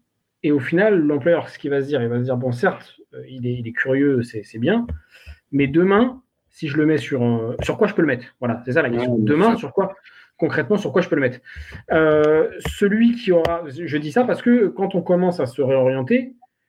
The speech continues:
Speaker 1: que ce soit à travers ce que, ce qu'on va faire dans les, parce que dans les, dans les cursus de formation, ils vous proposent de faire des projets, et cetera, de travailler sur des projets. Sou-, euh, il y a des personnes aussi qui travaillent sur leur temps libre sur des projets, euh, à côté. Essayez de créer de l'homogénéité.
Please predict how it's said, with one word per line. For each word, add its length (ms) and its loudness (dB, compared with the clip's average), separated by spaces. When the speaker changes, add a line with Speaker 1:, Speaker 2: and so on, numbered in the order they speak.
Speaker 1:
que 80 -4
ce 140 -4
soit 220 0
à 60 2
travers 320 -2
ce 60 -16
que, 300 0
ce 80 -8
qu'on 120 -4
va 120 0
faire 280 -2
dans 120 -2
les, 100 0
parce 220 -8
que 80 -4
dans 100 0
les, 220 0
dans 80 0
les 100 0
cursus 320 -8
de 160 -2
formation, 580 -2
ils 120 -2
vous 100 -4
proposent 360 -4
de 100 -2
faire 160 -2
des 80 0
projets, 460 0
et 60 -14
cetera, 240 -8
de 60 -2
travailler 220 -8
sur 100 -12
des 80 -14
projets. 400 -2
Sou-, 320 -10
euh, 220 2
il 80 -2
y 80 2
a 20 2
des 140 0
personnes 200 -2
aussi 160 -4
qui 80 -20
travaillent 480 0
sur 140 -2
leur 140 0
temps 100 -4
libre 160 -2
sur 120 -8
des 100 -10
projets, 320 -2
euh, 340 -4
à 40 -12
côté. 380 -2
Essayez 500 2
de 380 -4
créer 180 2
de 80 0
l'homogénéité. 760 2